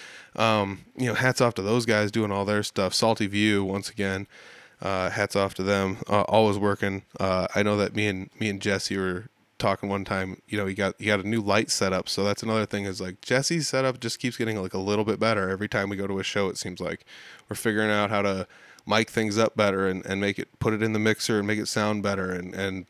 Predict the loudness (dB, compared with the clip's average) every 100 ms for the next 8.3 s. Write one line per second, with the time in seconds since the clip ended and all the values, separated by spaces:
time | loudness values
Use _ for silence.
0 | -8 -2 0 0 -4 -2 -2 -2 -4 -6
1 | -8 -8 -4 -2 0 0 0 -2 -2 -2
2 | -2 -2 -2 -2 0 -2 -2 -6 -8 -8
3 | -10 -12 -10 -10 -10 -12 -18 -12 -4 -2
4 | 0 2 2 2 0 -2 -6 -6 -2 -2
5 | 0 2 0 2 0 0 -2 -4 -6 -4
6 | -4 -2 -4 -2 0 2 0 0 0 0
7 | -2 -2 0 -2 0 0 0 -4 -6 -2
8 | -2 -2 -4